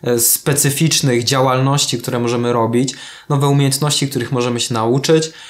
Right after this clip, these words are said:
Jeżeli lubisz komputer, lubisz internet, no to świat stoi przed tobą otworem, możesz się nauczyć programowania, możesz się nauczyć grafiki, możesz się nauczyć projektowania stron internetowych,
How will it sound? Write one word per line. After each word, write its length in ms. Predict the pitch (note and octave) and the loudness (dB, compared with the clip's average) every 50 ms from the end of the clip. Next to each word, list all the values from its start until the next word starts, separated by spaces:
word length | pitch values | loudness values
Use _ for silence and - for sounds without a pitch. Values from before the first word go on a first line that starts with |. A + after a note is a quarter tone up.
| - - _ | -20 -6 _
Jeżeli 440 | B2+ A#2+ A#2 C3+ C3+ C3+ C3 B2+ B2+ | -2 0 2 2 2 4 2 2 2
lubisz 320 | B2 B2+ C3+ C3 C#3 C3+ | 2 2 2 2 2 0
komputer, 560 | - - C3 C3+ C3+ D3 D3+ D3+ D#3+ D#3 C3+ C3 | 0 0 -2 0 0 0 0 0 0 0 0 0
lubisz 260 | B2 B2+ B2+ - - | 0 0 -2 -2 -2
internet, 640 | C3+ B2 A#2+ - C#3 C3+ C3 C3+ C#3 C#3 C3+ C3+ - | -2 -4 -2 -2 -2 0 0 0 0 0 -2 -4 -4
no 120 | C3+ C3 B2+ | -4 -6 -4
to 320 | B2+ C#3+ B2+ B2 B2 B2 - | 0 0 0 0 0 -2 -2
świat 380 | - - - - D3+ C#3+ D3 - | -2 0 2 2 0 0 0 -2
stoi 320 | - - E3 C#3+ C3 B2 | -2 0 2 2 2 2
przed 200 | B2 - C3+ C3+ | 0 -4 -4 -2
tobą 260 | - B2+ B2 B2 A#2+ | -2 -2 0 -2 -2
otworem, 460 | A#2 A#2 - - C3 C3 C#3 C#3+ C#3+ | -2 -4 -2 0 2 2 2 2 0
możesz 280 | C#3 C3 A#2+ A#2 A#2 A#2 | 0 0 0 0 0 0
się 160 | - - B2+ | 0 -2 -2
nauczyć 340 | B2+ B2 A#2+ A#2 A#2 B2 A2+ | -2 -2 -2 -2 -2 -4 -6
programowania, 760 | - - C3 A#2 A#2+ B2 B2 B2 C3 B2+ C3 C#3+ C#3+ C#3 C3+ C3 | -4 -4 -4 -2 0 -2 0 0 0 0 0 0 0 0 -2 -2
możesz 260 | B2 A#2+ A#2 - - | -2 -2 -2 -2 -4
się 60 | A2+ | -4
nauczyć 260 | A2 A2 - A#2 A#2 | -6 -6 -4 -4 -4
grafiki, 580 | A2+ A#2 B2 A#2+ - - D#3 C#3 - - B2+ A#2+ | 0 0 -2 -2 -2 -4 -4 -4 -2 -4 -4 -2
możesz 240 | B2 A#2+ A#2 A2+ - | -2 -2 -2 -4 -2
się 100 | - C3+ | -2 -2
nauczyć 300 | A#2+ A#2+ A#2 - - - | -2 -2 -4 -6 -8 -8
projektowania 600 | - - B2+ A#2+ A#2 - C3 B2 B2+ B2 B2+ B2 | -6 -2 -2 -2 0 -2 -4 -4 -4 -4 -4 -4
stron 340 | - - D3+ D3+ C#3+ C#3+ C#3 - - - - - - - | -4 0 0 2 2 0 -2 -4 -12 -16 -16 -18 -10 -4
internetowych, 920 | C#3+ C3 C3 D#3+ C#3 C3+ C3+ C3 B2 B2 C#3 C3 B2 A#2 A#2+ A2+ A2+ - | -2 0 2 2 2 2 2 0 0 0 0 -2 0 2 0 0 0 -2